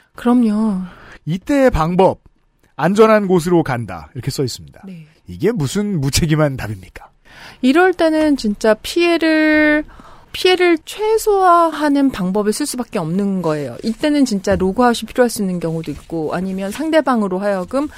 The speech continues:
Speaker 1: 그 장소를 떠나게 해야 될 수도 있는 거고 내가 그 장소를 떠날 수도 있-, 있을 경우고 이것은
Speaker 2: 이제는 우리가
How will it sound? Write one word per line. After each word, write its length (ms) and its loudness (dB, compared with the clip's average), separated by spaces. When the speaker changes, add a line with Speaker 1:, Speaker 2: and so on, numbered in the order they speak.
Speaker 1:
그 120 -4
장소를 440 -6
떠나게 440 0
해야 120 0
될 140 -4
수도 180 -10
있는 220 -8
거고 200 -8
내가 260 0
그 160 -4
장소를 380 -8
떠날 320 0
수도 220 -14
있-, 360 -14
있을 280 -6
경우고 420 -12
이것은 180 4
Speaker 2:
이제는 320 2
우리가 520 2